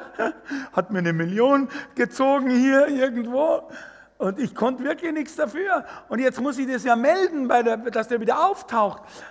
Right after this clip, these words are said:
Was erzähle ich denn diesem Fundbüro, diesem Lost and Found, wenn die mich fragen, was da drin war? Ja, eine Million in,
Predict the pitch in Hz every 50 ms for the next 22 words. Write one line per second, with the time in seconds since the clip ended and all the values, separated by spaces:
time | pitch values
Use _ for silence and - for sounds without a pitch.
0 | - - - 202 175 226 208 - - 240 277 359 381 381 262 - 269 247 220 208
1 | 220 196 175 220 208 180 - - - - - 269 277 277 247 - - 240 233 226
2 | 220 226 214 214 202 214 - 214 214 202 208 226 214 - - 226 208 190 - -
3 | 214 208 202 202 196 - - - - - - 208 220 214 233 208 208 190 - 196
4 | 220 208 208 202 190 190 196 - - 202 185 - 247 320 370 403 392 370 359 339
5 | 311 269 202 175 - - - _ _ _ _ _ _ _ _ _ _ _ _ _
6 | _ - 240 214 208 - - 214 240 262 254 208 220 214 202 202 208 247 294 -
7 | - 339 330 269 214 190